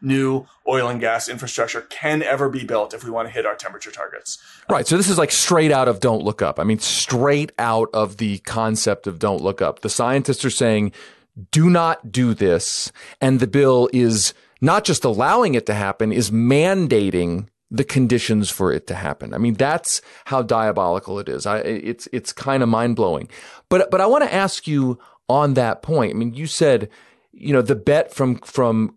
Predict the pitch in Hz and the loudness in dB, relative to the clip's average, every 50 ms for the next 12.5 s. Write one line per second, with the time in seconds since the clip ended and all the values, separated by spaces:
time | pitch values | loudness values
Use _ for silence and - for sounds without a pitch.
0 | 123 98 - 139 135 113 - 147 131 123 123 - - - 123 110 107 104 107 110 | -8 -2 0 0 0 0 0 0 0 0 0 -2 -6 -4 -2 -2 0 0 0 0
1 | 123 147 151 147 - 110 101 107 - - 104 95 95 101 95 107 107 - - 107 | 0 -2 -2 -4 -4 -2 -2 -2 -2 -2 -4 -6 -8 -6 -2 -2 -2 -2 0 -4
2 | 101 101 101 - - - _ _ - 117 117 143 156 135 - 143 127 113 104 101 | -2 -2 -4 -6 -10 -20 _ _ -10 -4 -2 -2 -2 0 0 0 0 0 0 0
3 | 117 120 120 - - 117 113 - - 98 - - 107 104 107 104 98 95 90 - | 0 0 0 0 0 0 0 0 -2 -2 0 2 2 2 2 2 0 -2 -6 -8
4 | 92 87 87 110 127 131 131 127 123 120 107 - - - 90 98 95 87 - - | -10 -8 -4 0 2 4 4 4 4 2 -2 -4 -6 -4 -4 -4 -4 -6 -6 -8
5 | 104 - - - 101 95 92 - 82 78 87 104 113 113 113 113 110 98 104 98 | -12 -10 -4 -4 -4 -4 -4 -2 -2 -2 0 2 2 2 4 4 2 2 2 0
6 | 95 98 98 92 101 101 95 98 95 95 95 95 104 - - 120 120 113 110 - | 2 0 -2 -2 -2 -4 -4 -4 -4 -6 -8 -8 -10 -6 -2 0 0 0 -2 -4
7 | - 107 - 113 107 107 104 98 104 - - 82 78 - - 98 101 87 - 104 | -10 -8 -2 0 0 0 0 0 -4 -4 -2 -4 -4 -2 -2 -4 -4 0 0 0
8 | 107 - 98 98 - 92 90 95 - - - 98 90 78 - 92 - - - 107 | 0 0 -2 -2 0 -2 -2 -2 -4 -4 -4 -4 -2 -2 -4 -6 -6 -4 -4 -2
9 | 113 113 - - - - 104 - - - 120 117 104 - _ - - - - - | -2 -2 -4 -6 -10 -10 -8 -8 -6 -4 -4 -4 -4 -6 _ -20 -20 -20 -20 -18
10 | _ - - 120 110 107 - 110 107 - 107 104 98 101 95 - 98 82 82 - | _ -4 -2 -2 0 0 -2 -4 -4 -2 -2 0 0 0 -2 -2 -6 -6 -6 -4
11 | 156 165 151 - - 143 131 123 117 113 113 110 110 110 - _ _ - - - | -4 -4 -2 0 0 0 0 2 2 2 2 0 0 -4 -6 _ _ -20 -20 -20
12 | - _ _ - - 143 - - 175 190 | -20 _ _ -6 -6 -4 -2 0 0 0